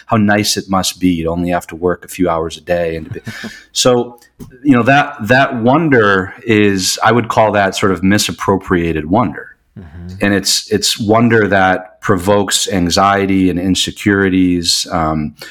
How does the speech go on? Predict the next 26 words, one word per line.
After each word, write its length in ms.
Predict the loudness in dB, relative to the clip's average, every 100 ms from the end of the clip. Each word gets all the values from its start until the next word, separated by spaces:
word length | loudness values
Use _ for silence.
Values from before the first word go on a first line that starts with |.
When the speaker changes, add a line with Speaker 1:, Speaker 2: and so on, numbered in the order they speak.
| -20 -20 -2
Speaker 1:
all 160 | 0 0
kinds 380 | 0 0 0 -4
of 80 |
things, 600 | -6 0 0 0 -2 -4 -2
and 340 | 0 0 -2 _ -2
perhaps 680 | 0 2 2 0 -6 -6
distracts 680 | -2 -2 0 0 2 0 -2
from 540 | -4 -2 0 0 -4 -6 _ _ _
the 100 | -2
kind 340 | 0 2 2 0
of 140 | 0
wonder 440 | 2 2 2 2 2
that 220 | 0 0
could 180 | -2 0
be 120 | -2
stirred 400 | 0 0 2 2
up 240 | 0 -2
in, 240 | -2 -2 0
in 160 | 0
other 240 | 2 2 2
ways, 440 | 2 2 0 -4
the 40 | -4
kind 240 | 0 0
of 80 | 0
wonder 420 | 0 2 2 0
that 320 | 0 -2 -2